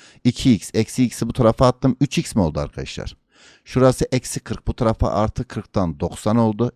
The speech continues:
X'i kaç buldum? X'i otuz buldum. Soru benden ne istiyor? Çarşamba günü kaç araç satılmıştır? Çarşamba günü elli eksi x araç satılmamış mıydı?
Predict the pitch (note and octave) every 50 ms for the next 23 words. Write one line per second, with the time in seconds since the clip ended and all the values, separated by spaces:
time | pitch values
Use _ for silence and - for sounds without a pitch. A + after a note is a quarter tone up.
0 | _ B2 A#2+ - - - C3 - - - D#3+ D3+ - - - D3+ C#3+ C3 A#2 C#3
1 | C#3 C#3+ - _ - C3+ B2+ - - - - C3+ C3+ C3+ _ _ _ - A2+ -
2 | - F#2 D#2 C#2 C#2 C2+ C2 - - - _ _ _ _ _ _ _ - - D3
3 | E3 F3+ F#3+ F3 C#3 G2+ D#2+ D2+ D#2+ E2 F#2+ G#2 - - - D2 C#2+ D2 - _
4 | _ - - - - _ _ - - A2+ A2 G#2+ - - A#2 A#2 A#2+ B2 B2 G2+
5 | A2 A#2 B2 - - C3+ B2 - - - F#2+ G2 G#2 - - - E2 - - F2
6 | D#2+ D#2 D2+ - - - C2+ - - _ _ _ _ _ _ _ _ _ - -
7 | G#2 G2+ F#2+ - - G#2 G2+ G2+ G#2+ G#2+ G#2 F2 G2 F2+ E2 D2 - _ _ _
8 | _ _ _ - G2+ G2 F#2+ F#2+ F#2+ G2 G#2 - _ - F#2+ F#2 - - - -
9 | - - _ - F#2 E2+ - - - _ - F#2+ F#2 F2+ F2+ - - - - -
10 | E2+ - - - C#3 E3+ D#3+ C#3 G#2 E2+ D#2+ - - - D2+ C#2+ C2 B1+ B1 -
11 | - G1+ -